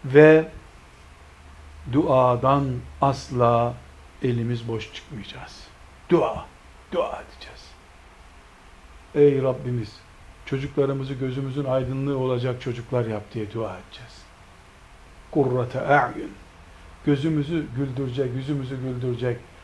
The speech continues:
çocuklar ver bize ya Rabbi diyeceğiz. Anne baba çok büyük bir sabırla, yoğun bir dua ile bu büyük yükü, ağır yükü kaldırabilirler. Bunun dışında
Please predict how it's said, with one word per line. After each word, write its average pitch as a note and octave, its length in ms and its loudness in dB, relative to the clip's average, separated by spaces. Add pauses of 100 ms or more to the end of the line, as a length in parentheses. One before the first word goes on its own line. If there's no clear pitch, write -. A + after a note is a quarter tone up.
(120)
çocuklar C#3+ 580 2
ver A#2 180 -2
bize G#2 140 -8
ya G#2+ 140 -4
Rabbi G2+ 360 -14
diyeceğiz. - 320 -20 (680)
Anne D#3+ 320 2
baba C3+ 380 2 (580)
çok E3+ 220 0 (160)
büyük A3 340 4
bir D#3 40 -6
sabırla, A2+ 760 -4 (840)
yoğun D#3+ 600 8
bir B2+ 140 -4
dua C3 400 4
ile A#2+ 380 0 (540)
bu C#3+ 200 -2
büyük F3+ 560 2 (420)
yükü, A#2 380 -6 (120)
ağır C#3 360 6
yükü A#2+ 400 -2 (260)
kaldırabilirler. D3 840 6 (480)
Bunun F#3 420 8
dışında D#3+ 680 4